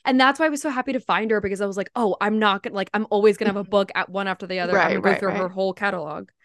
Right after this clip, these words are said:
Speaker 2: Uh-huh. Best feeling. Best feeling. Um,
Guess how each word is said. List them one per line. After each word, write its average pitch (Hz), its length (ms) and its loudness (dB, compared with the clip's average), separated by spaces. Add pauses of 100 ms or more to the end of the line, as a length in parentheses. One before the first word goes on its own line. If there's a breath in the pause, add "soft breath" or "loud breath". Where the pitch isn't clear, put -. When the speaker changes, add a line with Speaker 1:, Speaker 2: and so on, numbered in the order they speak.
(380)
Speaker 2:
Uh-huh. 196 360 0 (380)
Best 196 260 0
feeling. 175 520 -2 (200)
Best 190 260 -2
feeling. 180 500 0 (600 loud breath)
Um, 202 720 4